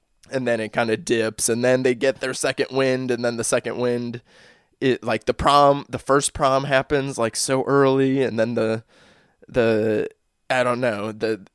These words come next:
everything was just so wompy about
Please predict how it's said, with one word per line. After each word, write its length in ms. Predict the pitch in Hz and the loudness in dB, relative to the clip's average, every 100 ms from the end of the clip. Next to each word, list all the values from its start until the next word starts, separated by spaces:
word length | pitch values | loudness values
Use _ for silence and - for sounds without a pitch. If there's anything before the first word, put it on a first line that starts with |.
| _ | _
everything 440 | 135 120 117 123 | -2 0 -2 -2
was 160 | 117 107 | -2 -4
just 200 | 120 - | -6 -2
so 600 | 131 117 113 113 117 120 _ _ 123 | 0 2 0 -2 -6 -10 _ _ -4
wompy 680 | 117 110 113 113 110 113 - - _ | -2 -2 -4 -8 -8 -8 -12 -20 _
about 480 | - 110 107 - 131 | -8 -4 -4 -4 -6